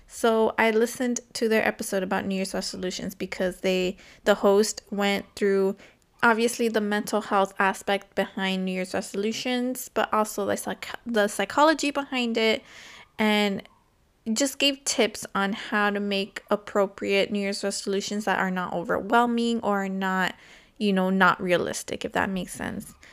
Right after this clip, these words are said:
I also thought it would be interesting to include some Instagram interactions that I actually posted on my story not that long ago.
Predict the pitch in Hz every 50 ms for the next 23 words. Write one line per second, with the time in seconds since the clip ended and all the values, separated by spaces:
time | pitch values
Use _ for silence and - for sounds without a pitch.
0 | - _ _ _ _ - 240 220 214 220 - - - 294 294 302 311 311 311 311
1 | 320 302 - 208 196 - - 202 214 - - - 202 202 208 220 - - 226 208
2 | 202 202 196 208 - _ - - _ _ _ _ - - 220 220 220 - - 269
3 | 269 277 269 - 339 339 330 294 - - _ - 233 240 - - 254 269 277 285
4 | 294 285 277 - 247 208 196 196 - - - - 220 226 226 233 226 214 196 -
5 | 190 185 190 190 202 208 - - - 208 208 - - 185 196 190 - 208 202 196
6 | 190 190 - - - 202 196 190 190 196 196 190 190 - 190 190 - - 185 175
7 | 170 175 185 208 240 277 294 311 320 359 359